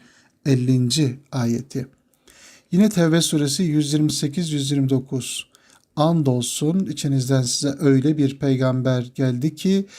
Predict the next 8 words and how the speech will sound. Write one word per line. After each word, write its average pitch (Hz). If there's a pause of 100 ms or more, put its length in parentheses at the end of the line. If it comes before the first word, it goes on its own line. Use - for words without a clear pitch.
(200)
sıkıntıya 139
uğramanız 135
ona 127
çok 139
ağır 135
gelir. 139 (240)
Size 139
düşkün, 143